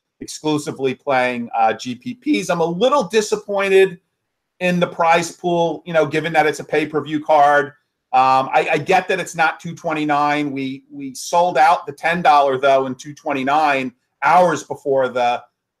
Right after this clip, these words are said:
the card, you know, lineups locked, and we had a hundred thousand dollar first prize in the ten. Here we have twenty-five, which is better than, you know, U F C Moncton.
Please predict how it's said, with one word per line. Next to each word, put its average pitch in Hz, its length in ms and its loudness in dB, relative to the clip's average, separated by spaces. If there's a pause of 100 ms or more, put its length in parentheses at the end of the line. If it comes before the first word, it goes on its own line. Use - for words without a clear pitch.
the 120 160 -6
card, 135 500 0
you 147 100 -8
know, 120 140 -2
lineups 143 480 -2
locked, 120 400 -2
and 123 120 -6
we 135 60 -6
had 143 120 0
a 139 40 0
hundred 147 300 -6
thousand 131 360 -2
dollar 131 260 0
first - 380 -6
prize 139 360 2
in 117 120 -8
the 117 80 -10
ten. 143 520 -2 (280)
Here 277 160 -2
we 269 100 0
have 202 160 2
twenty-five, 180 840 0
which 160 160 -10
is 139 100 -12
better 151 380 2
than, 139 420 -4
you 147 80 -8
know, 127 280 0
U 139 180 -4
F 135 100 -2
C 127 220 -10
Moncton. 151 640 -4